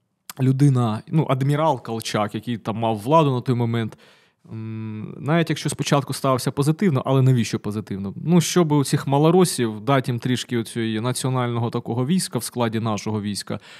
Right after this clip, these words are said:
хай уже між собою будуть, але потім заборонив, заборонив це, да.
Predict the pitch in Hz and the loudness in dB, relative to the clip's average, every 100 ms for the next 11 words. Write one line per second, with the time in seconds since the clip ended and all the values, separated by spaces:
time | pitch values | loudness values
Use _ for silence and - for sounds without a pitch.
0 | - 151 123 113 104 113 - 117 107 104 | 0 4 6 4 0 -4 -4 -4 -2 -4
1 | 107 101 98 - - _ - 120 160 165 | -4 -6 -8 -12 -20 _ -4 2 2 2
2 | 165 147 151 131 113 98 95 95 131 120 | 2 2 2 0 -4 -6 -10 -6 -4 -2
3 | 120 107 95 - 95 - 101 95 | 0 0 -2 -6 -12 -8 -8 -8